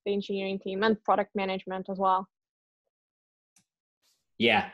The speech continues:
Speaker 2: yeah, totally. And maybe for, for anyone who's, uh, who's not part of GitLab, maybe you can sort of illustrate the, the way that our teams are set up and how we're organized within,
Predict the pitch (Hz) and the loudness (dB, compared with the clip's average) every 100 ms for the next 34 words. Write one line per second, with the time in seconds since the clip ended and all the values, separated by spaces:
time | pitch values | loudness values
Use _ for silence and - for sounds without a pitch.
0 | - 113 98 - 113 95 90 92 120 127 | -4 0 0 0 -2 -2 -6 -8 -4 2
1 | 147 147 139 135 123 107 - 117 117 113 | 6 6 6 6 6 4 2 4 4 4
2 | 113 104 110 104 101 107 101 98 - 107 | 4 4 4 2 2 4 4 4 0 -4
3 | 95 110 - 110 98 - 101 101 98 113 | 0 0 0 -2 -2 0 0 0 0 0
4 | 110 110 104 101 - 98 87 107 - 110 | 2 0 -2 -4 -4 -4 -2 -2 0 0
5 | 92 101 98 92 - _ _ _ 107 104 | 0 -2 -4 -4 -12 _ _ _ 2 4
6 | 104 107 101 98 - 110 104 101 196 - | 6 6 4 2 0 0 2 0 -4 -4
7 | 202 196 - 190 - 101 92 76 104 101 | 0 0 0 -4 -2 -2 -2 -6 -6 -4
8 | 92 92 95 92 90 | -4 -6 -8 -10 -10